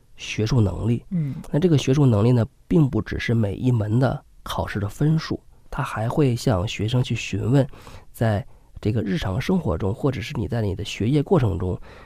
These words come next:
Speaker 1: 你的每一门的学科跟其他学科这方面的一些互相影响。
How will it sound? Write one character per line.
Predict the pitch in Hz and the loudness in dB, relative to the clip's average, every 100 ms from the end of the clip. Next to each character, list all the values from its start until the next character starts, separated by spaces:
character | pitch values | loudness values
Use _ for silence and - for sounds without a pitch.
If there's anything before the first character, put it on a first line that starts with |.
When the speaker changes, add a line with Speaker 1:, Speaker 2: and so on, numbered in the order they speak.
| - | -10
Speaker 1:
你 | 87 107 | -6 -2
的 | 117 123 - - _ | 0 0 -2 -20 _
每 | 113 98 - | -4 -4 0
一 | 139 | 2
门 | 104 117 | 2 0
的 | |
学 | - - 101 | -2 -4 -4
科 | - 135 135 - - - | -2 -2 -2 -8 -20 -2
跟 | 139 139 | 0 0
其 | - 117 | -2 -2
他 | 139 | -2
学 | 151 - | -2 -6
科 | - 110 | -6 -4
这 | 95 | -4
方 | - 117 | -2 0
面 | 123 107 | 2 0
的 | |
一 | 95 | -2
些 | 110 117 | -2 -6
互 | - | -4
相 | 113 135 | -2 0
影 | 123 104 165 | 0 0 -2
响。 | - | -2